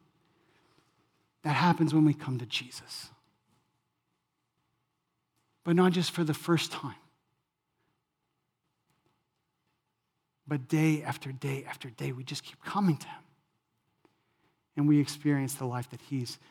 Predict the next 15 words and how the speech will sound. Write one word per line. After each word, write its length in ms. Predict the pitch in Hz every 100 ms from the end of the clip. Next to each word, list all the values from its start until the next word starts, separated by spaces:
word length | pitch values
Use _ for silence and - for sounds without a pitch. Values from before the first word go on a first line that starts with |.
| _
designed 440 | 135 110 113 113 110
for 220 | - 131 - -
us. 220 | - - - _ _ _ _ _ _ _ _ _ _ _ _ _ _ _ _ _
So 160 | - 143
listen, 320 | 143 - 143
I 80 | 156
don't 160 | 175
know 100 | 175
what 220 | 165 151
pushing 340 | - 165 160 143
pause 420 | - 156 139 131
looks 200 | 143 -
like 160 | 127 -
for 100 | 120
you. 160 | 113